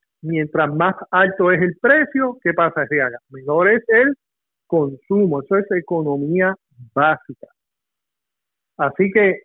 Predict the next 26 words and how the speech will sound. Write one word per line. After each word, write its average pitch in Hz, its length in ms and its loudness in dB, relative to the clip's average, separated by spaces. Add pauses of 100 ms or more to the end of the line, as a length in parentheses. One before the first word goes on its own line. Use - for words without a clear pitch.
no 165 220 -2
solamente 208 480 2
el 190 120 0
mitigar 185 640 2 (540)
ayuda 170 560 0
a 156 40 -2
los 151 140 -4
consumidores 156 720 -2
y 175 40 2
a 151 80 2
la 143 80 0
economía 139 400 -4
de 190 80 2
Puerto 208 320 -2
Rico, 202 440 0 (480)
sino 160 280 0
que 214 300 2
ayuda 175 540 2
también 202 520 0 (640)
a 147 120 -2
proveer 147 440 0 (140)
flujo 175 300 2
de 190 80 4
efectivo, 190 580 0
a 135 80 0
proveer 139 580 -2